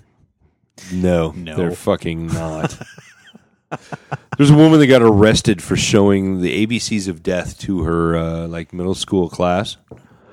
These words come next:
Speaker 2: Oh.
Speaker 1: She not, she got, of course she lost her job.
Speaker 2: Yeah.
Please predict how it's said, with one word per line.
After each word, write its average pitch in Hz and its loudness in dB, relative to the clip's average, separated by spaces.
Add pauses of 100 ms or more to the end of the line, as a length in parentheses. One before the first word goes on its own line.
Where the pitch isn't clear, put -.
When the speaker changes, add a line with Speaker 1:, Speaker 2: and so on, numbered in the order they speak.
(160)
Speaker 2:
Oh. 117 -4 (840)
Speaker 1:
She 117 0
not, 135 0
she - -6
got, 160 2
of 151 -4
course 196 0
she 165 -2
lost 120 0
her 147 2
job. 85 0 (220)
Speaker 2:
Yeah. 90 -10